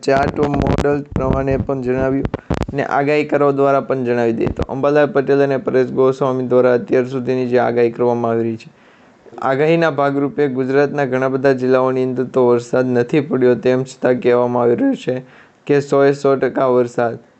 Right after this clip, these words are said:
પડ્યો હોય. તો ગુજરાત રાજ્ય ઉપર અત્યારે વરસાદી માહોલનો જે ઘેરાવો છે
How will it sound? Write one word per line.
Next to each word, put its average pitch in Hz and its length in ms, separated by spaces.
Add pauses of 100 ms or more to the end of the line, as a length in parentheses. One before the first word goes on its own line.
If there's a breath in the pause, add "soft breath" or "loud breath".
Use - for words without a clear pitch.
(180)
પડ્યો 123 380
હોય. 113 200 (400 soft breath)
તો - 100
ગુજરાત 143 520
રાજ્ય 147 260
ઉપર 139 340
અત્યારે 135 280
વરસાદી 131 500
માહોલનો 123 560
જે 123 160
ઘેરાવો 127 420
છે 120 260